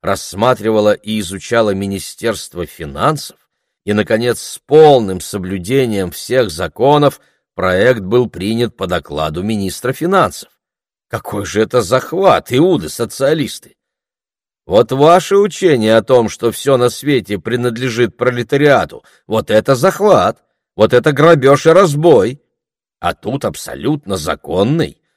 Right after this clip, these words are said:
а главное полезный для судеб империи акт. Что касается двух пехотных рот, опять вранье. Пехотные роты тогда никто не приглашал,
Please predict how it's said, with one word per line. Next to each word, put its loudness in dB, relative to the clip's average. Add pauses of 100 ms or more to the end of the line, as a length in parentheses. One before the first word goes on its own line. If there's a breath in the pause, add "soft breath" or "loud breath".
(100)
а -12
главное 0
полезный 0
для -2
судеб -2
империи -6
акт. -4 (1160)
Что -4
касается 0
двух -2
пехотных -2
рот, 2
опять -2
вранье. -4 (640)
Пехотные 0
роты 0
тогда 0
никто -4
не -6
приглашал, -4